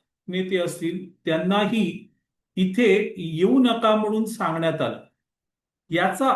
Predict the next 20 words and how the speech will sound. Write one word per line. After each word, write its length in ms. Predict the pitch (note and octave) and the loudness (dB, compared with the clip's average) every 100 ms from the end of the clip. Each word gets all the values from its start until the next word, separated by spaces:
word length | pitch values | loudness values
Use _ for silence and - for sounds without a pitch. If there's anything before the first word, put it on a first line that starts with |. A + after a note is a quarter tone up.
| - | 0
अर्थ 300 | G3+ B3+ - | 0 0 0
स्पष्ट 480 | C4+ - A3+ G#3 - | 0 0 -4 -4 -2
आहे 220 | D#3 B2 - - - | -2 -2 -6 -14 -8
की 360 | A#3+ A#3+ - | -6 -8 -8
फडणवीस 760 | F#3 F3 A#3 B3 G#3+ F#3 - - | -2 0 0 0 -2 -6 -12 -8
यांना 600 | D3 D#3 E3+ G#3 F#3+ - - _ _ _ _ _ | -2 -2 -2 -2 -2 -4 -14 _ _ _ _ _
स्वतःवर 680 | _ - E3 E3 A3+ A#3 B3 A#3+ - _ | _ -6 -4 0 4 4 4 0 -4 _
आणि 200 | F3+ G3+ G#3+ - | -4 -2 -4 -8
आपल्या 440 | F3 - G3 A3+ | -8 -6 -6 -6
सहकाऱ्यांवर 1120 | A3+ - E3 G3+ A3+ A#3 G#3+ F#3+ F#3 F3+ G3 | -6 -4 0 0 2 2 2 2 2 0 -2
प्रचंड 800 | - - - E3 - G3+ G#3 G#3+ G3 F#3 - | -6 -14 -6 -6 -4 -2 0 2 2 0 0
आत्मविश्वास 880 | D#3 D3 F3+ F#3 F#3 F3 - F#3 - | -2 -2 -2 -2 -2 -6 -6 -6 -4
होता 380 | D3 D3 A#2 - _ _ _ _ _ _ - | -6 -6 -6 -8 _ _ _ _ _ _ -4
आणि 160 | A3 | -2
त्यामुळे 920 | B3+ - A3 A3 C#4+ C#4 G3+ - - _ - | -2 -4 2 4 4 4 4 2 -6 _ -10
त्यांनी 540 | E3+ G3 A#3+ - - _ - | -6 -4 -4 -6 -14 _ -16
इथे 640 | E3 - A3 A3 - - - | -14 -8 -6 -6 -10 -14 -8
कोणालाही 640 | F3 E3+ G3 G#3 G#3+ B3 - | -4 0 2 4 2 0 -2
येऊ 300 | D#3+ E3+ B3+ | 0 2 4
नका 520 | A#3 G#3+ F#3 F3 F3 | 2 0 0 0 -4